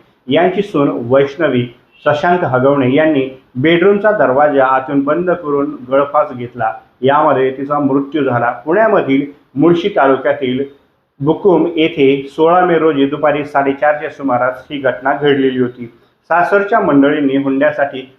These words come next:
मानसिक, शारीरिक छळ करून क्रूर वागणूक दिल्याने वैष्णवी हिने आत्महत्या केल्याची तक्रार पोलीस ठाण्यात आता दाखल करण्यात आलेली आहे. वैष्णवी हगवणे यांनी आत्महत्या केली की आत्महत्या हे पाऊल तिने का उचलले,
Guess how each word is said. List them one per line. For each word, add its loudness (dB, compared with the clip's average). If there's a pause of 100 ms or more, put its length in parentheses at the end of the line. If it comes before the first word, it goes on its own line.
(140)
मानसिक, -2
शारीरिक -2
छळ 2
करून 0
क्रूर -2
वागणूक 0
दिल्याने -2
वैष्णवी -2
हिने -6
आत्महत्या -2
केल्याची -6
तक्रार 0 (400)
पोलीस 0
ठाण्यात -2 (100)
आता 2 (140)
दाखल 0
करण्यात -2
आलेली -2
आहे. -6 (420)
वैष्णवी 2
हगवणे 2
यांनी 4
आत्महत्या -2
केली -4 (260)
की -6
आत्महत्या 0
हे -2
पाऊल 2
तिने -6
का 0
उचलले, -2